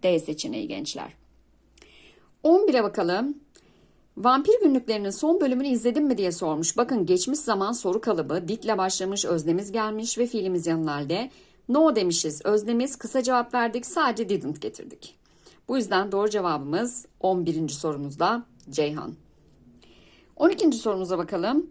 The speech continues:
Yine geçmiş zamanın bu sefer zaman zarfları kullanımı. We went to the cinema. Go'nun ikinci haliydi went. Sinemaya gittik. Ne zaman? Yesterday, dün. Two hours ago, iki saat önce.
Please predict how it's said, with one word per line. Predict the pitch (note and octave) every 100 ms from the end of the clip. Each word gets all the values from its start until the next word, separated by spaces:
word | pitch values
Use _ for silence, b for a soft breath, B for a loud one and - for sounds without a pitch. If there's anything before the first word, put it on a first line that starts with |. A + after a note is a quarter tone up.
| -
Yine | B3 D#4
geçmiş | A3+ A3+ B3+ C4
zamanın | - A3 G3+ F#3+ A3 D#4 E4 -
bu |
sefer | E4 A#3 A3 G#3+
zaman | B3+ G3 A3 C4
zarfları | G3 F#3 F#3 E3
kullanımı. | - D3 C#3 C3+ F#3+ D4 B B B B B B
We | -
went | B3+ C#4 E4+ E4+
to | A#3
the | A#3
cinema. | - G#3+ E3 C#3
Go'nun | D#3 G#3+ A#3 C#4
ikinci | C4 B3+ C#4+
haliydi | D4 C#4 B3
went. | B3+ B3+ C4 - _
Sinemaya | - - C4 C4 B3+
gittik. | G#3 A3 - E3 - _
Ne | B3 C4+
zaman? | A#3+ A3+ G#3+ A3+ A3+ -
Yesterday, | G3 G3+ - F3 D#3+ D#3+ E3+
dün. | D#3+ D3 E3
Two | F3 B3+
hours | C4 A#3+ A3 A3+ -
ago, | F3+ D#3+ D#3 -
iki | E3+
saat | D#3+ A#3+ A3 A3+
önce. | G#3 F#3+ G3+ G#3+